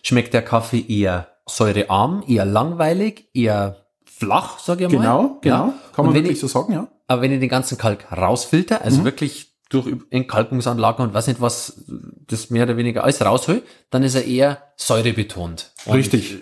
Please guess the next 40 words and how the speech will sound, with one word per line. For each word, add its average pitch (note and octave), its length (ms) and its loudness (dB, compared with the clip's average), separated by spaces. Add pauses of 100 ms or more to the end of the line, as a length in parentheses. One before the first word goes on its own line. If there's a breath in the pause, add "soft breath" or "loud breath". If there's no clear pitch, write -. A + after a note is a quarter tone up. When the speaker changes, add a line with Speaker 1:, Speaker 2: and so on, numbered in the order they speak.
(140)
Speaker 1:
spritziger, A#2+ 1000 0
vielleicht A#2+ 300 0
dann B2+ 120 -4
teilweise B2 380 -2
auch A#2+ 60 -4
schon C3 100 -4
unangenehm, F#2 680 -4
ne? B2 180 -2
Speaker 2:
Ja, F3 280 4
ich F3+ 160 -4
würd, F#3 160 2
also E3 200 0
wenn F3+ 140 2
du's E3 140 -4
wirklich F#3 320 0
rausnimmst, D#3+ 440 2
wird's E3+ 160 -2
dann C#3 140 -2
eher D3+ 180 0
schon C#3+ 180 -2
unangenehm. A#2 600 0
Also A#2+ 240 -2
das C3+ 220 -2
ist E3 220 -4
dann D3+ 200 2
so, D3+ 240 -2
dass D#3+ 240 0
ich D3 160 -4
das C#3 360 -2 (440 loud breath)
zwingend F#3 380 2
mit D#3+ 100 -2
irgendwas E3+ 320 -2
abpuffern D3 560 0
möchte. A2 340 -2
Also A#2+ 200 0
das C#3 140 -4
bildet E3+ 300 -2
auf C#3 200 -4
der C#3+ 120 -4
Zunge E3 440 0